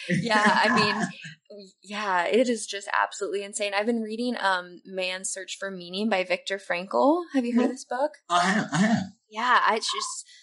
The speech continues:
Speaker 1: so, so fascinating. I mean, his story is absolutely, uh, atrocious, you know, going to Auschwitz and, like, really looking at human, like,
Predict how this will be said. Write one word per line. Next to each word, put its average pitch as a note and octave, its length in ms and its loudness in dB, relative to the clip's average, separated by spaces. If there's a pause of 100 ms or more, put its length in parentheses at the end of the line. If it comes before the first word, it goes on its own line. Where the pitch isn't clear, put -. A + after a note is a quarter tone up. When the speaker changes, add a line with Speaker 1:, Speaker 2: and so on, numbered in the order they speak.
(140)
Speaker 1:
so, A#3 600 -4
so A3+ 240 -6
fascinating. F3+ 880 -6
I - 80 -6
mean, F3+ 180 -12
his G3+ 340 -6
story F3+ 440 -6
is F3 100 -8
absolutely, E3 840 -4 (180)
uh, E3 140 2 (100)
atrocious, - 640 -2
you F3+ 60 -8
know, D#3+ 180 -6
going E3 240 -8
to - 60 -6
Auschwitz F3 720 -2
and, E3+ 100 -10
like, D#3 220 -6
really F3 320 -6
looking E3+ 320 -8
at D#3+ 180 0 (160)
human, E3+ 560 -8 (140)
like, D#3+ 240 -6